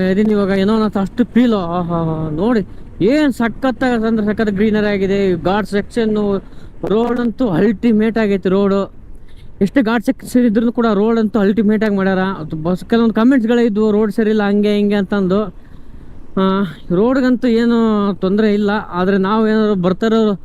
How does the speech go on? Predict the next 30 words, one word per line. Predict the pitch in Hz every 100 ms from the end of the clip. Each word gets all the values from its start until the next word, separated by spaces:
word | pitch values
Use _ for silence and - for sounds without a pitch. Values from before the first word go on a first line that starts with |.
| - - - 180
ನಾವು | 214
ಚೂಸ್ | 220 208 208
ಮಾಡಿರೋ | 220 220 208
ರೂಟ್ | 196 220
ಏನೋ | 214 214 208 202
ಆ | 190
ಥರ | 208
ಇದಾವೋ | 208 196 196 202 208 175
ಇಲ್ವೋ | 180 180
ಅನ್-, | 180 180 175 - - - - - - 180
ಆ, | 180 185 190 180 - - -
ಅವ್ರು | 202
ಹೋಗಿರೋ | 220 214 220
ರೂಟ್ | 208 214
ಆ | 196
ಥರ | 190 214
ಇತ್ತೋ | 196 - 220 214
ಏನೋ | 190 196
ಗೊತ್ತಿಲ್ಲ. | 175 185 175 196 -
ಆದ್ರೆ | 190 214
ನಾವು | 180 208 247
ಏನೋ | 240 233
ಒಂದು | 233 202 196 160 165 - - - -
ರೂಟ್ | 240 202
ಚೂಸ್ | 226 202
ಮಾಡಿದ್ದೀವಿ. | 214 208 196 180 190
ರೋಡ್ಗಂತೂ | 185 185 214 214 214 196 220 214 185
ಏನು | 190 196
ಮೋಸನೇ | 160 156 202 247 220
ಇಲ್ಲ, | 208